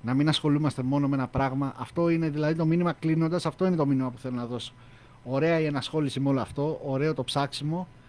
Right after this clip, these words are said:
αλλά είναι, είναι ταυτόχρονα και μια δίνη που σε βουλιάζει και σε παίρνει μέσα.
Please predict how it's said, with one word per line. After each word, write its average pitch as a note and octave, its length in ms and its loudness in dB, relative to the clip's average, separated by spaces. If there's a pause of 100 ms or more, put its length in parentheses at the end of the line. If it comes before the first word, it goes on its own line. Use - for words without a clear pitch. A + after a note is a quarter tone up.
(340)
αλλά C#3 280 2
είναι, F3 280 2
είναι E3+ 240 0
ταυτόχρονα E3+ 540 -2
και C#3+ 180 -4
μια D3+ 500 0
δίνη E3+ 260 2
που D3+ 160 -6
σε C3+ 360 0
βουλιάζει D3+ 500 2
και D3+ 120 -4
σε C#3+ 100 -2
παίρνει D#3+ 220 -2
μέσα. D#3 300 -2